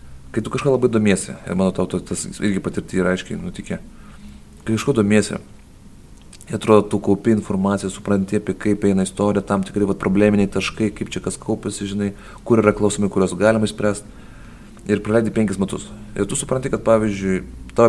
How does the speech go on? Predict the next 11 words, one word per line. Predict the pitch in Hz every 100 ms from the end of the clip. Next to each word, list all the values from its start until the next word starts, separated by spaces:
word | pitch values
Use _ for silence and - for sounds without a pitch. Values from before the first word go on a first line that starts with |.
| -
penki | 98 98
metai, | 123 147 -
kur | 101
tu | -
intensyviai | 95 107 - 160 156 117
darai | 110 117
kažkokį | 101 101 101
tai | -
tyrimą, | 151 156 156 135 120 - - - - - - 117
nu, | 120 -
apima, | 120 123 107